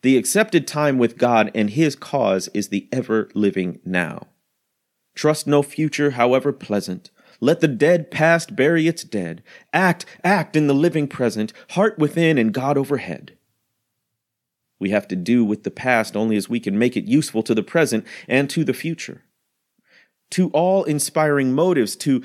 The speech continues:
noble deeds which can be gained from the past, we are welcome. But now is the time, the important time. Your fathers have lived,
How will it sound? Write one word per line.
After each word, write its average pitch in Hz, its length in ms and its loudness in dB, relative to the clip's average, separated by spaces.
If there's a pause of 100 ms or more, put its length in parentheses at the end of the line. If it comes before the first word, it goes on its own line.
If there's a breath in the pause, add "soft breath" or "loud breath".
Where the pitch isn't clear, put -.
(120 loud breath)
noble 147 460 0
deeds 156 460 0
which 127 220 0
can 143 140 0
be 127 100 2
gained 147 420 0
from 143 180 -2
the 127 80 0
past, 147 440 -2
we 147 240 0
are 120 180 2
welcome. 110 520 -2 (240 loud breath)
But 151 100 0
now 185 340 2
is 185 140 0
the 135 100 0
time, 120 540 -6 (640)
the 123 100 2
important 113 520 2
time. 73 340 -12 (880)
Your 127 100 0
fathers 131 480 2
have 98 180 -6
lived, 165 440 0